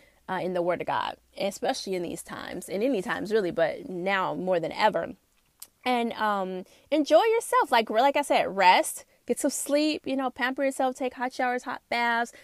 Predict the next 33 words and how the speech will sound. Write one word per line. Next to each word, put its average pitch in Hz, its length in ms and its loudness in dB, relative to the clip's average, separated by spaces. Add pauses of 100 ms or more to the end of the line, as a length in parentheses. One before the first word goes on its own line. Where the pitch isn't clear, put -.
(140)
things 359 240 -2
that 311 280 -2
you 311 160 2
just - 340 -4 (140)
didn't 349 220 -4
have 269 160 -2
that 254 160 0
much 240 240 -4
time 226 260 2
for 214 160 0
before. 208 640 2 (260)
Uh, 214 360 6
try 269 200 0
new 294 160 0
recipes. 226 920 -2 (300)
Um, 190 800 0 (680)
I've 302 200 6
done 175 140 2
that 175 120 2
a 165 60 4
lot 165 180 0
'cause 180 140 -6
before 196 280 0
I 180 60 2
wasn't 180 200 0
doing 180 140 -4
that 160 120 -10
as 185 240 2
much, - 280 -8
like, 202 140 -4
trying 240 380 0
different 226 380 -2
things. 196 600 -4